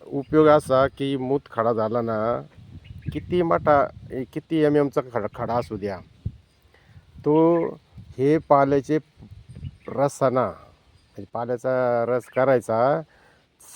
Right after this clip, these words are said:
सात ते आठ दिवस तीन चार चमचे कपात घ्यायचा. सकाळी न जेवता, सुरुवात सकाळी उठल्या उठल्या पाच ते दहा दिवस पेला ना, किती मोठा खडा असला तरी तो खडा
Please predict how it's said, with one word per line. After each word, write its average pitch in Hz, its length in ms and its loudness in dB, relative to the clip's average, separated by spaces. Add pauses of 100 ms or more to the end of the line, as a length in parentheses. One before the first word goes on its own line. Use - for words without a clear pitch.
सात 131 140 -2 (140)
ते 139 60 0 (100)
आठ 139 220 0
दिवस 139 480 0 (360)
तीन 147 140 -2
चार 147 240 2
चमचे 147 640 0
कपात 147 360 0
घ्यायचा. 120 360 -2
सकाळी 123 280 -2
न 143 340 4
जेवता, 135 520 2 (920)
सुरुवात 127 360 0
सकाळी 123 420 -2
उठल्या 127 300 0
उठल्या 110 440 -2 (800)
पाच 147 260 2
ते 156 80 2
दहा 151 240 6
दिवस 139 280 2
पेला 156 360 6
ना, 135 180 2
किती 151 360 -2
मोठा 143 300 4
खडा 120 180 0
असला 123 300 -2
तरी 120 140 0
तो 117 200 -4
खडा 113 340 -2